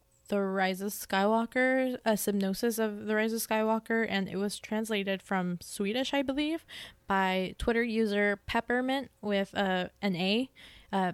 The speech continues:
P E P P A R M I N T. And, um, so thank you for the, this translation. And it says, "A year has passed since Kylo Ren seized power over the,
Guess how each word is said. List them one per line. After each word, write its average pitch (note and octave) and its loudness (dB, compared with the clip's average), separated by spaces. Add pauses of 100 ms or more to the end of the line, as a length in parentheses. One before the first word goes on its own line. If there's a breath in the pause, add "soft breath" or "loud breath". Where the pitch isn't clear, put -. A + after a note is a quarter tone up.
(120)
P G#3+ -2
E G#3 0
P G#3+ 0
P G#3+ -2
A F#3+ 0
R F3 2 (160)
M G3 2
I F#3 0
N F3 0
T. A3 -2 (220)
And, F3 -4
um, F3+ -2 (140)
so F3+ -2
thank G#3+ 0
you A3 2
for G#3 0
the, F#3 -4 (140)
this G#3 2
translation. G#3 0 (400 loud breath)
And G3 2
it G#3 -2
says, F#3 4 (320 loud breath)
"A G3 2
year G#3+ 4
has G#3 0
passed F#3+ 0
since G#3+ 2
Kylo F#3 2
Ren F3 2
seized - -4
power F3+ 4
over F3+ 2
the, E3+ -2